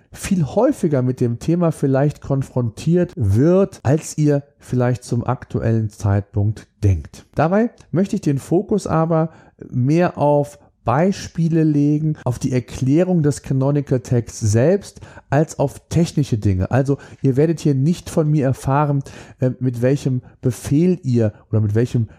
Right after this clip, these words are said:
H T M L-Schnipsel ihr entsprechend, äh, agieren müsst. Oder ich möchte euch auch n-, an dieser Stelle nicht erläutern, dass es zwei verschiedene Canonical-Varianten letztendlich gibt. Dafür habe ich die Shownotes verwendet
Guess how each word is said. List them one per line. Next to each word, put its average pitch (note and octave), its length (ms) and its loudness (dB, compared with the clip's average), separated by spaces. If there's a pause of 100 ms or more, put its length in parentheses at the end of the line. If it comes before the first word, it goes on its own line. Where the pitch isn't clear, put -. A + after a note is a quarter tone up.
(100)
H C3 220 0
T - 180 -4
M A#2+ 240 0
L-Schnipsel C3 920 -2 (340)
ihr C3+ 260 0
entsprechend, B2 720 -4 (240)
äh, A2+ 180 2
agieren B2 560 0
müsst. G2+ 280 -2
Oder C#3+ 260 2 (280)
ich A#2+ 180 -4
möchte D3 260 0
euch C3 160 -2
auch B2 160 -2
n-, B2 180 -2
an B2 140 -2
dieser C#3 240 2
Stelle B2+ 300 0
nicht C3 380 -2
erläutern, C3 600 0 (300)
dass A#2+ 140 0
es A#2+ 140 -2
zwei B2+ 280 -2
verschiedene C#3 840 0 (220)
Canonical-Varianten A#2+ 1600 0
letztendlich G2 680 -2
gibt. - 280 -8 (340)
Dafür G#3+ 440 2 (260)
habe D3 220 0
ich D3+ 80 0
die C#3 140 -2
Shownotes D3+ 640 0
verwendet C#3+ 520 0